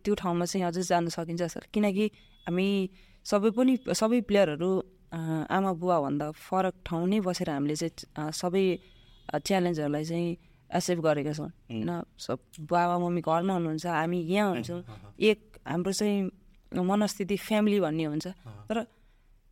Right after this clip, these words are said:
Speaker 1: ममा यति पनि छ कि, लाइक, त्यो, त्यो रुडपन होला सायद ममा चाहिँ, त्यो फुटबलप्रतिको एउटा चाहिँ लगाव भएर नि होला।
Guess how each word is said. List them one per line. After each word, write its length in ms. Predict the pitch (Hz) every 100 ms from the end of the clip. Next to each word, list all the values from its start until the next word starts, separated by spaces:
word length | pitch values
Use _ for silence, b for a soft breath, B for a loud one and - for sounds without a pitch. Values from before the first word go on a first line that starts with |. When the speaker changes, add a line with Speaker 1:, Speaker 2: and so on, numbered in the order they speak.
| _ _ - -
Speaker 1:
ममा 360 | 220 277 302 254 -
यति 280 | - 277 302
पनि 240 | 302 302 269
छ 80 |
कि, 600 | 220 196 254 262 233 185 - - -
लाइक, 180 | 208 220 _ -
त्यो, 120 | 262
त्यो 220 | - 294
रुडपन 520 | 208 269 285 - 262
होला 200 | 175 156
सायद 260 | 160 185 180
ममा 320 | 180 185 180
चाहिँ, 200 | 180 185
त्यो 120 | 190
फुटबलप्रतिको 920 | 175 185 175 208 185 180 190 185 190 b b b b b -
एउटा 240 | 185 180
चाहिँ 180 | 185 185
लगाव 240 | 180 185
भएर 240 | 156 139 160
नि 160 | 196
होला। 160 | 160